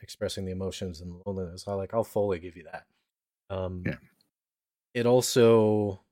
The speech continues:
Speaker 1: the, the fact that it lost track of its point story-wise,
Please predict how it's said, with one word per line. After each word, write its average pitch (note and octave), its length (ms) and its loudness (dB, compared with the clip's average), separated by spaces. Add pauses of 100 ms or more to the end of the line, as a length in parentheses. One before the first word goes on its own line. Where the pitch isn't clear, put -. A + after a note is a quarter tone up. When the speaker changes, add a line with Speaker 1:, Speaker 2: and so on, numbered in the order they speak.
(360)
Speaker 1:
the, A#2+ 140 2
the A2+ 180 -2
fact A#2 400 2
that A#2 140 4
it G#2+ 140 0
lost F#2+ 580 -4
track G2 380 -4
of F#2+ 120 -8
its - 160 -8
point F#2+ 640 -10 (720)
story-wise, B2 760 -2